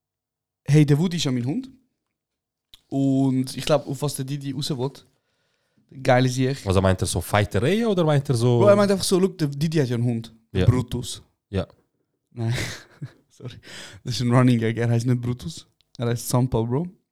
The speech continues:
Speaker 1: Und der Sampa
Speaker 2: Wie heißt er?
Speaker 1: Sampa.
Speaker 2: Aha, ich verstehe San Paulo. So.
Speaker 1: Nein, nein, Sampa. Und der Sampa ist so ein,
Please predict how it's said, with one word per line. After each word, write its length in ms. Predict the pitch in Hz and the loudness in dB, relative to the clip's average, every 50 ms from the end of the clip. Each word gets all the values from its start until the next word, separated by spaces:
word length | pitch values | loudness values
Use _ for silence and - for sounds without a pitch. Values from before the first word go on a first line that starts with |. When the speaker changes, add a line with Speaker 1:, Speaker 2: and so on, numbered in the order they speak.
| _ - | _ -6
Speaker 1:
Und 140 | 131 131 120 | -6 -4 -2
der 80 | 127 123 | -4 -2
Sampa 240 | - - 156 214 | 4 6 6 8
Speaker 2:
Wie 40 | 220 | 8
heißt 240 | 160 117 98 - - | 8 8 6 6 6
er? 120 | 117 98 - - _ _ _ _ _ | 4 4 4 0 _ _ _ _ _
Speaker 1:
Sampa. 440 | - - 143 135 147 - 123 110 113 - _ _ _ _ _ _ _ - | -6 -2 0 0 0 0 -2 -4 -6 -8 _ _ _ _ _ _ _ 2
Speaker 2:
Aha, 320 | - 107 120 127 104 90 90 | 4 6 6 6 4 2 -2
ich 60 | - | -6
verstehe 160 | - 107 98 | -6 -4 -4
San 260 | 90 - 95 92 90 - | -2 -2 -2 -4 -2 0
Paulo. 380 | 92 101 117 107 90 82 82 85 | 0 0 0 0 -2 -6 -10 -10
So. 140 | - - - | -8 -4 -2
Speaker 1:
Nein, 240 | 127 123 123 120 117 | 0 0 0 0 -2
nein, 220 | 117 113 - 127 | -4 -6 -8 -10
Sampa. 360 | - - 120 120 - - 127 - - - - - - - - - _ _ _ _ | -10 -10 -10 -10 -10 -14 -18 -18 -16 -18 -16 -16 -16 -18 -20 -20 _ _ _ _
Und 300 | - 139 139 135 127 131 | 4 6 6 6 6 4
der 80 | 143 123 | 0 2
Sampa 340 | - 175 202 208 - 190 170 | 4 2 2 2 0 0 -2
ist 140 | 156 - - | 0 -2 -2
so 100 | - 139 | 0 0
ein, 400 | 131 131 127 123 127 131 135 | 2 2 2 2 0 -2 -4